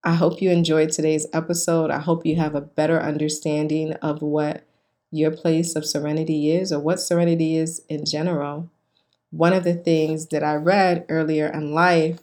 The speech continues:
and this kind of sums up what a lot of people think serenity is, and I know many people have heard this, um, prayer before, but I think it'll be good for me to just read it again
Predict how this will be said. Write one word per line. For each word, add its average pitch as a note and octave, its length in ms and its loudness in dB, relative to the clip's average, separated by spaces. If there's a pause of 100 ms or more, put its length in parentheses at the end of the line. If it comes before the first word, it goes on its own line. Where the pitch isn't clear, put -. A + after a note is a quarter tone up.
and D3+ 520 -6 (320)
this D#4+ 160 0
kind D4 280 2
of G#4+ 60 -4
sums F3 540 2
up D3+ 340 0 (460)
what D#3+ 320 4
a D3+ 80 0
lot D3+ 260 4
of E3+ 140 -2
people D#3+ 680 -4 (340)
think E3+ 200 4
serenity D3 600 -2
is, G3 440 0
and D3 180 -4
I D3+ 80 -4
know D3+ 260 -2
many E3 320 0
people D3+ 300 -6
have C#3 180 -4
heard D3+ 300 -2
this, D3 340 -6 (560)
um, D3 540 0 (160)
prayer G#3 380 4
before, D3 500 -4
but D#3 140 -2
I D#3+ 80 -2
think G3 240 0
it'll G3+ 100 2
be F3 140 0
good D#3 260 0
for - 140 -4
me D3+ 180 -4
to D3 140 -6
just D3+ 260 -4
read F3 240 0
it D3 140 0
again C#3+ 420 -4